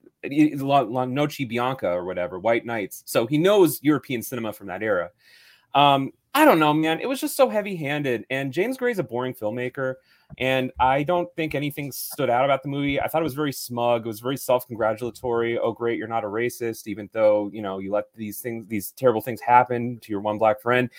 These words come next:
And it's, like, cinematic name dropping with the one character that everybody's talked about, the Jessica Chastain character in the movie. It's very consciously written in twenty twenty-two. Uh, and then Anthony Hopkins, I mean, he's doing his best imitation of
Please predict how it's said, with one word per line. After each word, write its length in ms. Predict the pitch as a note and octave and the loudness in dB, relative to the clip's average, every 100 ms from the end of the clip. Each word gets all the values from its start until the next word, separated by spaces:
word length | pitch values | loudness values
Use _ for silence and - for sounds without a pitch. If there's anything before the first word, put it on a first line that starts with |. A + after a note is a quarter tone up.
| - - - | -18 -18 -8
And 100 | - | 2
it's, 140 | E3 E3 | 4 10
like, 220 | F3+ F3 | 8 8
cinematic 500 | - G3 G3 F#3 F#3 | 0 2 4 4 2
name 240 | A#2+ B2 | 2 2
dropping 540 | B2+ B2+ A#2+ A#2+ A#2+ A#2+ | 4 6 6 4 -2 -2
with 180 | A2 A2 | -2 -2
the 80 | |
one 180 | A2 A#2+ | -4 -4
character 340 | - G#2+ G#2 A2 | -4 -6 -6 -4
that 100 | G#2+ | -4
everybody's 360 | G2+ D3 F#3 | -2 0 -2
talked 320 | - D3+ C#3 | 4 4 4
about, 280 | B2+ B2+ B2+ | 2 2 2
the 80 | B2+ | 2
Jessica 360 | G#2 F#2 - C#3+ | -6 -6 -8 -8
Chastain 480 | - C3 - B2+ | -2 -2 -2 -6
character 280 | A#2 A#2+ - | -4 -8 -8
in 60 | A2+ | -8
the 40 | |
movie. 100 | A2+ | -6
It's 80 | G2+ | -4
very 200 | B2+ D3+ | -2 -4
consciously 600 | - - D3+ D3 D3 C3+ | -4 0 0 0 -4 -4
written 260 | A#2 A#2+ A2+ | 0 -2 -2
in 60 | |
twenty 280 | G2 B2 A2+ | -8 -8 -8
twenty-two. 640 | - A2 G2 - C3 B2+ B2 _ - - - - | -8 -10 -10 -4 2 2 2 _ -20 -20 -2 10
Uh, 160 | B2 C3 | 10 10
and 100 | C#3 | 6
then 140 | D3+ | 2
Anthony 280 | D#3+ F3+ G3 | 2 2 2
Hopkins, 640 | E3 D#3 D#3 - C3+ A#2+ - | 2 4 2 2 0 -2 -2
I 60 | |
mean, 100 | C3+ | -2
he's 160 | C#3 C3+ | -2 -2
doing 320 | F3 F#3 F3+ | 2 4 4
his 160 | D3 A#2 | 2 2
best 300 | D#3 D#3 D#3+ | 4 4 4
imitation 540 | C#3 - D3 C#3+ C3+ | -4 -2 -2 -2 -4
of 160 | A#2+ | -6